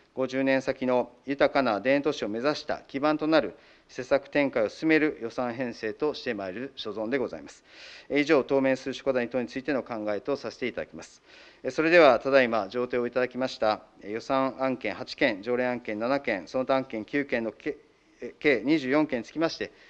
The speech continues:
提案理由をご説明申し上げます。また、合わせまして、報告案件二件を送付させていただいておりますので、よろしくお願い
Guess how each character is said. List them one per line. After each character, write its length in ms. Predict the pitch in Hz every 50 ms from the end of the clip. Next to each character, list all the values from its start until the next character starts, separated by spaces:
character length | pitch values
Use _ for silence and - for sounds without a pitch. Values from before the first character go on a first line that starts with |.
| - - _ _ -
提 180 | 139 131 127
案 160 | 127 127 127 123
理 120 | 123 123
由 120 | 120 110 113
を 280 | 123 139 143 - - - 107
ご 80 | 101
説 260 | - 117 104 - -
明 120 | 135 135 117
申 200 | 101 95 87 -
し 40 | -
上 80 | 82
げ 20 | 80
ま 60 | 85
す。 120 | - - _ - - - _ _
ま 80 | 139 135
た、 80 | -
合 40 | 127
わ 100 | 143 160
せ 100 | 160 -
ま 100 | 170 170
し 80 | 156 -
て、 140 | 120 104 82
報 120 | 101 135
告 280 | 127 - 131 - - 135
案 100 | 131 -
件 160 | - 113 120
二 100 | 143 156
件 220 | 151 147 135 139
を 40 | 135
送 180 | - 143 135 123
付 220 | - 143 147 135
さ 180 | - - 117 107
せ 80 | -
て 80 | - 135
い 40 | 131
た 100 | - 117
だ 40 |
い 40 | 110
て 80 | - 117
お 40 | 110
り 60 | 113
ま 80 | 113
す 100 | 113 -
の 80 | 147 151
で、 200 | 147 127 101 -
よ 80 | 107 107
ろ 80 | 104 95
し 100 | - -
く 240 | - 147 143 131 113
お 40 | 101
願 120 | 95
い 20 | 95